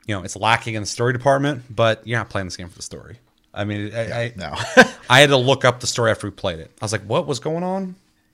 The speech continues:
Speaker 1: And it, it's literally exactly what was going on when we played it. Um, I love that the game has essentially, in my opinion, like, modifiers.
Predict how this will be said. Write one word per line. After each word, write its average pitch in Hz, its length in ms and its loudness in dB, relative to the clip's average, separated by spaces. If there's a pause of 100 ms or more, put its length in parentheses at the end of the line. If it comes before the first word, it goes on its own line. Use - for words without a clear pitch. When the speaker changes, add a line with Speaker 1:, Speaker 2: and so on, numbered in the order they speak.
(280)
Speaker 1:
And 104 320 -4
it, - 80 -14
it's 110 320 -8
literally 104 500 -2
exactly 98 400 0
what 90 220 -8 (240)
was 101 160 -8
going 95 240 -6
on 87 140 -8
when 85 100 -10
we 82 60 -12
played 95 240 -4
it. - 180 -12 (380)
Um, 117 460 0 (600)
I 135 80 2
love 127 400 2
that 123 280 0
the 113 60 -10
game 113 420 -2 (720)
has 113 320 -2
essentially, 107 580 -4
in 98 80 -6
my 101 140 -4
opinion, 120 360 -4
like, 95 140 -8
modifiers. 127 720 -2